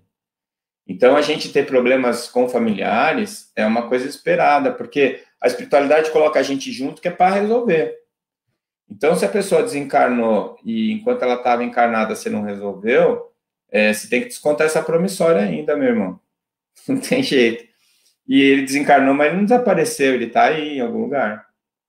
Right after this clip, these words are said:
né? Então, é, a proposta é você começar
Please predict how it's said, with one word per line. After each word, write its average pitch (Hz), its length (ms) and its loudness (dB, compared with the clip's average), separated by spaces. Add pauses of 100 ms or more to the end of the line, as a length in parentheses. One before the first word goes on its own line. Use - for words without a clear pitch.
né? 98 320 -8 (540)
Então, 139 1040 2 (160)
é, 110 540 2
a 107 120 0
proposta 117 560 0
é 135 60 2
você 151 240 -2
começar 180 800 0